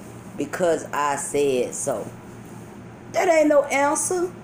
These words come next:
That ain't telling me nothing. Okay, don't walk down that alley. Well, why not? "Because I said so." Well, me being me,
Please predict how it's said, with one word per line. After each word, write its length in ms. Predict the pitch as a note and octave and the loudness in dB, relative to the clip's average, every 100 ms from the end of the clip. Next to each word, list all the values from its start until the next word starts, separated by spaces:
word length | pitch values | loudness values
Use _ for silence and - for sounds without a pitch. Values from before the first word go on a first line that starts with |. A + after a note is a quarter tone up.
| - - - - - - | -16 -16 -16 -18 -10 0
That 100 | D4 | 2
ain't 240 | D#4 C#4+ | 4 2
telling 380 | - D4+ C#4+ C#4+ | 4 2 4 4
me 160 | D4+ D4+ | 4 4
nothing. 1300 | A#3+ A3+ C#4 E4 D#4+ - - A#3+ A3 E3 B2+ A2+ A2 - - - - - - - - - | 2 0 2 4 2 0 -4 0 2 2 0 -4 -10 -16 -18 -18 -18 -18 -18 -16 -16 -4
Okay, 440 | D#5 D5+ - A#4+ - - - - - - - - - - - - | 0 2 4 2 0 -8 -18 -18 -18 -16 -18 -18 -18 -18 -18 -6
don't 220 | - C4 B3 | 0 0 2
walk 220 | A#3 A3 | 2 2
down 260 | G#3+ G#3 | 2 2
that 220 | G#3 G3 F3+ | 2 0 2
alley. 260 | G3+ C#3 - - | 2 0 -4 -4
Well, 140 | G#3+ | 0
why 160 | A3 A#3+ | 4 4
not? 360 | B3+ D#4 F3+ - - - - - - E3+ | 2 0 -2 -4 -12 -18 -18 -18 -10 -4
"Because 260 | F#3 G#3+ | -2 0
I 100 | G3 | 0
said 340 | F#3 G#3+ G#3+ G3 | 0 2 2 2
so." 300 | G3 D#3 C3 - - - - - - | 2 0 0 -6 -16 -16 -16 -16 -2
Well, 100 | A3 | 0
me 180 | A3+ A#3 | 2 0
being 320 | G#3 G#3 G#3+ | 0 0 4
me, 260 | F#4+ F4+ | 6 6